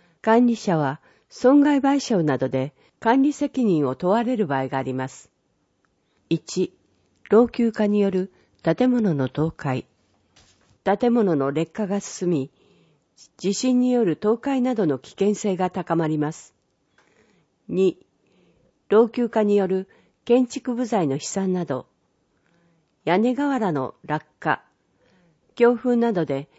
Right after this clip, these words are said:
建築部材が飛散、外壁の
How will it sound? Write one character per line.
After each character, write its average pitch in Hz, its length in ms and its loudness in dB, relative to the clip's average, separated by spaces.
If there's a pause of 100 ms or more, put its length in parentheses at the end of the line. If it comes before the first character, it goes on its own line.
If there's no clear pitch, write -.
(340)
建 240 180 2
築 247 260 -8
部 240 120 -2
材 202 240 -2
が 139 100 -6
飛 - 120 -14
散、 170 340 -6 (640)
外 240 240 2
壁 247 300 -4
の 220 240 0